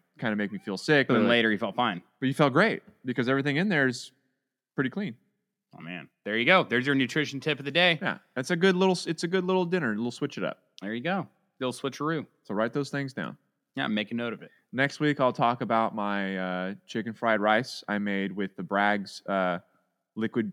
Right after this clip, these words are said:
Speaker 1: uh, aminos
Speaker 2: Oh,
Speaker 1: instead
Speaker 2: the,
Speaker 1: of
Speaker 2: I, I, yeah, that's right.
Speaker 1: Man.
Speaker 2: Soy free, getting that estrogen down.
Speaker 1: Dude, it's, uh,
Speaker 2: Smart.
Speaker 1: it literally tastes exactly the same as
Speaker 2: No,
Speaker 1: soy
Speaker 2: I know.
Speaker 1: sauce.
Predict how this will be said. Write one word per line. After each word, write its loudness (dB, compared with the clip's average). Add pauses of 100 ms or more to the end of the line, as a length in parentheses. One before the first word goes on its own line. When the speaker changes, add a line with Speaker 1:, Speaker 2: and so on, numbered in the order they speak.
Speaker 1:
uh, 0
aminos -4 (280)
Speaker 2:
Oh, 8
Speaker 1:
instead 6
Speaker 2:
the, 8 (200)
Speaker 1:
of 2
Speaker 2:
I, 6
I, 2
yeah, 4
that's 2
right. 2 (420)
Speaker 1:
Man. 4
Speaker 2:
Soy 6
free, 2
getting 0
that 4
estrogen 2
down. -2 (300)
Speaker 1:
Dude, 4
it's, 0
uh, 6
Speaker 2:
Smart. 6 (140)
Speaker 1:
it 4
literally 4
tastes 0
exactly 0
the -8
same -8
as -6
Speaker 2:
No, 4
Speaker 1:
soy 6
Speaker 2:
I 8
know. 6 (160)
Speaker 1:
sauce. -10